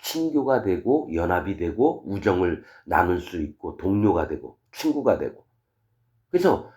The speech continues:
하나님 앞에 마음이 합한 자의 이 모습들을 룻을 통해서 알게 되는 겁니다.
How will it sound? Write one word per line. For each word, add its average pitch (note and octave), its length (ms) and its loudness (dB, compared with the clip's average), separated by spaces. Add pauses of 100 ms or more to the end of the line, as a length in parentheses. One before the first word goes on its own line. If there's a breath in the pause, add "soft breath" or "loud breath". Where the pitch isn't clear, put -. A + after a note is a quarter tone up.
하나님 D3 320 2
앞에 C#3 420 -2
마음이 E2+ 340 0
합한 - 460 -4
자의 C3+ 880 0
이 A#2 80 0
모습들을 A2+ 800 -2 (200 soft breath)
룻을 D3 380 -2
통해서 A#2 320 0
알게 D#2+ 300 0
되는 C2 200 -8
겁니다. - 440 -14